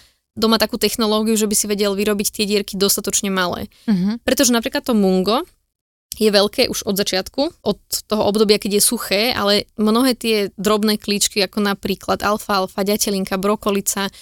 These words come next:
Speaker 1: tak sú veľmi jemnučké a prepadli by cez tie veľké dierky. Preto radšej tú gázu, ktorú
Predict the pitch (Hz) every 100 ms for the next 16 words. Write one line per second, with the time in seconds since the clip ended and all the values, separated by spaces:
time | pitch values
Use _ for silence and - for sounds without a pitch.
0 | - _ _ - 214 214 220 247 214 202
1 | 202 - - 269 302 - _ 196 220 202
2 | 202 196 - - 214 - - - 202 190
3 | - 208 233 196 196 - 190 190 190 190
4 | - 196 180